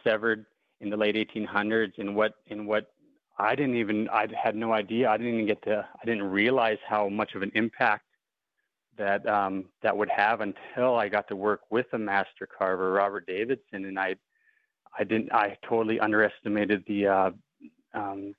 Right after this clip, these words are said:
how beneficial that relationship is. And I c-, couldn't imagine, um, not working with him now. And that's kind of one of the things I, I do with my apprentices. One of his, one of his things that he taught me was to, we gotta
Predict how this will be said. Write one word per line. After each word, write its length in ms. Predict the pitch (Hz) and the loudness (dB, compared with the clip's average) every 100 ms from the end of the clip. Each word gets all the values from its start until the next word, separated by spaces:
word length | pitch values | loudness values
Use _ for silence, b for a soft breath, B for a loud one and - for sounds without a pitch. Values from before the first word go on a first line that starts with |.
| - | 0
how 140 | 107 | 0
beneficial 600 | 101 104 - 117 - 135 | 2 -2 0 -2 2 2
that 180 | 104 101 | 4 4
relationship 720 | 92 95 127 160 151 123 104 | 4 4 4 0 0 0 0
is. 200 | 104 95 | 0 -2
And 100 | 95 | -2
I 60 | 87 - | -6 -8
c-, 80 | 104 - | -12 -2
couldn't 200 | 107 95 | -2 0
imagine, 560 | 92 92 110 - 95 - _ _ _ _ _ | 2 4 2 0 -8 -8 _ _ _ _ _
um, 460 | 101 98 95 95 - - _ _ _ - | -4 -2 -2 -4 -8 -16 _ _ _ -6
not 340 | 110 107 107 | 0 2 2
working 400 | 90 101 120 151 | 2 0 2 2
with 140 | 120 - | 2 0
him 240 | 101 95 | -2 0
now. 260 | 95 92 98 | 2 4 2
And 140 | 95 | 2
that's 160 | 98 - _ | 0 0 _
kind 140 | - 101 | -2 0
of 60 | |
one 140 | 104 104 | 2 2
of 60 | |
the 80 | 95 | 0
things 260 | - 104 98 | 0 -2 4
I, 180 | 98 98 - - | 2 2 -6 -2
I 120 | 101 95 | 0 0
do 160 | 104 | 0
with 120 | 92 - | -2 0
my 180 | 92 110 | 2 2
apprentices. 640 | 123 - 95 95 - 95 | 0 -4 -2 -4 -6 -8
One 160 | 92 95 | -4 -4
of 120 | 92 | -4
his, 80 | 92 _ _ _ _ _ _ _ _ | -8 _ _ _ _ _ _ _ _
one 180 | 98 95 | -4 -2
of 100 | 90 | -2
his 180 | 101 90 _ _ | -2 -4 _ _
things 200 | 120 107 98 | 0 2 2
that 100 | 98 | 0
he 80 | |
taught 340 | 95 98 101 131 | -2 2 2 2
me 120 | 131 | 0
was 180 | 98 95 - | 0 -2 -2
to, 80 | 92 | -2
we 220 | 98 107 | 2 4
gotta 240 | 123 113 | 4 2